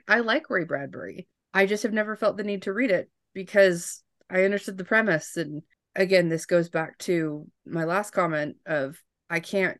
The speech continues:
read it if I already know what's gonna happen 'cause I get bored. This is coming from someone that has to be reading three to four books at a time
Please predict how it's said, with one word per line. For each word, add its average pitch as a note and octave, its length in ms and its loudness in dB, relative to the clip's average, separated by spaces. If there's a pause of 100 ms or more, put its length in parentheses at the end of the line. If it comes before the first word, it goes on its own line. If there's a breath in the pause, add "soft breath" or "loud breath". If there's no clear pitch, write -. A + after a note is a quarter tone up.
(120)
read F#3+ 200 -2
it D#3+ 140 2
if D#3 140 0
I D#3+ 40 4
already D#3+ 220 4
know D#3 140 -2
what's D3 180 -6
gonna D#3+ 160 -6
happen D#3 520 -8 (320)
'cause E3+ 140 -6
I D#3 60 -2
get D3 200 -4
bored. - 300 -10 (220)
This F3 140 -2
is E3+ 100 -4
coming E3+ 260 0
from F3 180 -6
someone E3+ 320 0
that D3+ 100 -6
has D#3 260 -4
to D#3+ 80 -14
be D#3 80 -8
reading D3+ 320 -6
three D#3+ 260 -8
to D3+ 80 -4
four C#3+ 180 -2
books C#3+ 240 -6
at C#3+ 80 -4
a D3 60 -4
time C3+ 320 -6